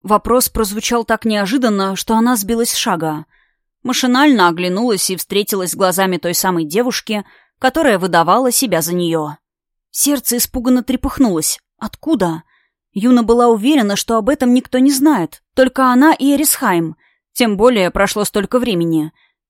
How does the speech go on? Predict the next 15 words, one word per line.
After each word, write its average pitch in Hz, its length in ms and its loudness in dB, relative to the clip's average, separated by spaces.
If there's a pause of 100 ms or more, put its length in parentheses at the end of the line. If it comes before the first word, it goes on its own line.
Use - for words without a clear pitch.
(100)
Зачем 247 460 0
об 175 160 0
этом 208 300 0
сейчас 202 420 -4
вспоминать? 208 680 -4 (600)
Самозванка 294 680 2
по-своему 190 600 0
расценила 196 580 -2
ошеломленный 190 720 0
вид 175 160 -4
соперницы. 165 800 -2 (460)
"Значит, 247 520 2
это 247 180 2
правда? 208 600 2 (420)
Кто? 294 400 4